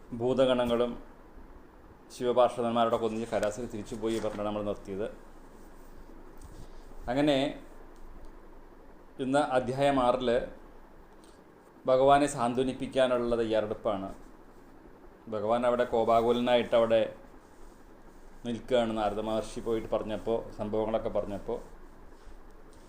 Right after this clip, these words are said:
അങ്ങനെ ഭൂതഗണങ്ങളുടെ, വീരഭദ്രസ്വാമിയുടെയൊക്കെ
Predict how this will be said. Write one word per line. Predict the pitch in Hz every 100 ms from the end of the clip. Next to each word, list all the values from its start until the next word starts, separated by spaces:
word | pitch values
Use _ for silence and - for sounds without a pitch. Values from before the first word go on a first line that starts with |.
| - - - - - -
അങ്ങനെ | 127 143 147
ഭൂതഗണങ്ങളുടെ, | 123 135 143 143 147 147 147 143
വീരഭദ്രസ്വാമിയുടെയൊക്കെ | 117 123 131 131 139 135 135 131 131 131 131 127 120